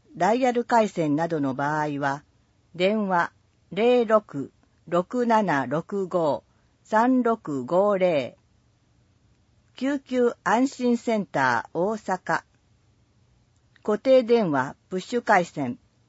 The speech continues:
携帯電話、ピーエイチエスの場合は、電話、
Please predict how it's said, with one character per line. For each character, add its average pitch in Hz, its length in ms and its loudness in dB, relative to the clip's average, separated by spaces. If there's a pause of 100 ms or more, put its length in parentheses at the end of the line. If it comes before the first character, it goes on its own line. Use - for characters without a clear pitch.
(180)
携 262 300 2
帯 233 220 4
電 190 300 -2
話、 123 260 -6 (720)
ピ 247 240 -4
ー - 80 -6
エ 226 100 2
イ 220 80 -4
チ 196 140 -6
エ 214 100 0
ス 165 140 -8
の 151 160 -4
場 147 240 2
合 156 180 -2
は、 143 220 -4 (500)
電 202 300 0
話、 180 260 2